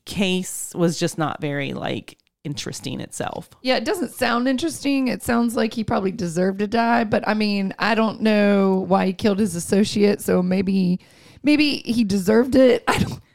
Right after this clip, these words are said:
Speaker 2: I don't
Speaker 1: I
Speaker 2: know.
Speaker 1: doubt
Speaker 2: Maybe
Speaker 1: it.
Speaker 2: he stole
Speaker 1: That's
Speaker 2: from him. <laughs> I don't, I don't know, but I don't know why his trial attorney got the finger.
Speaker 1: Because he just, 'cause he couldn't get him off. He couldn't, he couldn't get,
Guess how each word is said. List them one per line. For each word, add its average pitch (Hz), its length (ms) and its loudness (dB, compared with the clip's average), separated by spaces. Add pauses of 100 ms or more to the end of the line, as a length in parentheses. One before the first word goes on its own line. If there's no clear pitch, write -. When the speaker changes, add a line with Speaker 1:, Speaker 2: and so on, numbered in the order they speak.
(280)
Speaker 2:
I - 80 -2
don't 220 140 2
Speaker 1:
I 226 40 4
Speaker 2:
know. - 20 4
Speaker 1:
doubt 226 40 2
Speaker 2:
Maybe 247 180 2
Speaker 1:
it. 240 40 4
Speaker 2:
he 254 40 4
stole 190 380 2
Speaker 1:
That's 196 120 0
Speaker 2:
from 208 200 4
him. 208 420 6
<laughs> - 20 -12
I 262 80 6
don't, 214 280 -2 (300)
I 240 120 4
don't 214 200 4
know, 190 340 4
but 180 260 2 (380)
I 233 80 4
don't 262 140 4
know 262 100 6
why 220 160 4
his 196 160 -2
trial 247 320 4
attorney 185 340 0
got 180 220 0
the 170 180 -2 (180)
finger. 170 400 -4 (160)
Speaker 1:
Because 202 300 -4
he 175 120 -6
just, - 360 -14
'cause - 160 -6
he 156 60 -8
couldn't 170 140 -8
get 156 40 -6
him 147 80 -6
off. 151 340 -10 (440)
He 180 80 -6
couldn't, 165 440 -4 (380)
he 180 140 -6
couldn't 208 340 0
get, 170 400 0